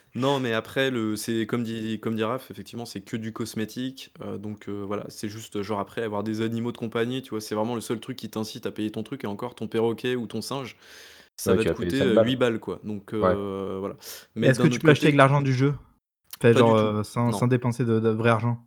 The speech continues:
Speaker 1: Pour l'instant, non. Les, tout ce qui est cosméti-, certains cosmétiques, genre, euh, certains vêtements, certains gestes, euh, certaines voiles, euh, tu vois, des, des cosmétiques de bateau aussi, euh, ne peuvent s'acheter que par, euh, que par de l'argent réel.
Speaker 3: Ça,
Speaker 1: Et
Speaker 3: c'est
Speaker 1: par contre,
Speaker 3: dégueulasse,
Speaker 1: t'as,
Speaker 3: quand même.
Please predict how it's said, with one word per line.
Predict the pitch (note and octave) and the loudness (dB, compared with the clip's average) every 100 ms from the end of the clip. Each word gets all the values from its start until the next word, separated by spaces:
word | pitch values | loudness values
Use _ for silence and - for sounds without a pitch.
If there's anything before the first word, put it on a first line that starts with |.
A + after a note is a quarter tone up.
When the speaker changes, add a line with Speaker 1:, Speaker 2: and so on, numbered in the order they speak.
| _ - | _ -4
Speaker 1:
Pour | B2+ | -2
l'instant, | A#2+ A2+ D3 C#3+ | -2 -2 -2 -2
non. | A#2+ - - | -4 -8 -10
Les, | G#2+ G#2+ G#2 G#2 G#2 | -6 -4 -4 -4 -6
tout | - | -8
ce | B2 | -6
qui | C3+ | -6
est | |
cosméti-, | B2+ C3 - B2 - - | -4 -6 -6 -8 -10 -16
certains | - B2+ C3 | -8 -6 -6
cosmétiques, | B2+ C3 C3 A#2+ - B2 | -6 -6 -6 -10 -10 -6
genre, | A2 G#2 G#2 | -2 -2 -2
euh, | G2 G2+ | -4 -8
certains | - G#2 A2+ | -10 -6 -6
vêtements, | A2+ A2+ B2+ | -4 -6 -8
certains | B2+ G2 - G#2+ G#2 | -10 -12 -10 -8 -8
gestes, | G2 A2 C3+ - - _ - - - - _ G2 | -6 -6 -6 -10 -20 _ -20 -20 -20 -20 _ -6
euh, | G2+ G2+ | -4 -4
certaines | F#2+ A2 - A2+ A2 | -4 -6 -4 -2 -2
voiles, | G#2+ A#2+ B2+ B2 | -2 -2 0 0
euh, | G2+ | -4
tu | G2+ | -4
vois, | B2 | -4
des, | A2+ G#2+ G#2 | -2 -2 -4
des | G#2 G#2+ G#2+ G#2+ | -6 -6 -6 -8
cosmétiques | - A2+ A#2+ A#2 | -10 -8 -8 -8
de | A#2+ | -4
bateau | A2+ A2 B2+ C3 | -2 -2 -2 -6
aussi, | A#2+ - B2+ C3 - | -6 -12 -14 -14 -16
euh, | G#2+ G#2 G#2+ A2+ A2 | -14 -14 -14 -16 -14
ne | G#2+ | -10
peuvent | A2+ | -8
s'acheter | A2+ A2+ - C3 | -4 -4 -4 -8
que | C3 C#3+ | -6 -8
par, | C3+ C3+ A#2 A2 | -2 0 0 -2
euh, | G#2+ G#2+ - - - - | -4 -8 -12 -14 -18 -16
que | - | -8
par | A2+ | -4
de | A2+ | -2
l'argent | A2 G#2+ A2 | 0 -2 -4
réel. | G#2 A2 C3 | -4 -4 -6
Speaker 3:
Ça, | |
Speaker 1:
Et | C#3 - - - - - | -10 -20 -20 -20 -14 -6
Speaker 3:
c'est | G#2+ | 0
Speaker 1:
par | A2+ | 2
contre, | C3+ | 6
Speaker 3:
dégueulasse, | D3 A2 | 6 6
Speaker 1:
t'as, | G#2+ | 2
Speaker 3:
quand | |
même. | G#2 | -6